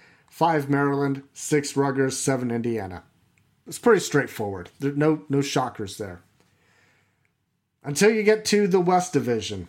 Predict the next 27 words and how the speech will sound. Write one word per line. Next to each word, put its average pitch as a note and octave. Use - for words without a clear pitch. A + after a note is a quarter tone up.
and C3+
this E3+
is C#3+
interesting. A#2
Number F3
one, F#3
Wisconsin E3+
with D3
thirty-one D#3
first C3+
place A#2+
votes. B2
Number C#3
two, E3+
Iowa D3+
with B2
three G#3+
first -
place A2+
votes. A#2
Number D#3
three, F3+
Minnesota, C#3+
two B3
first -
place A2+
votes. A#2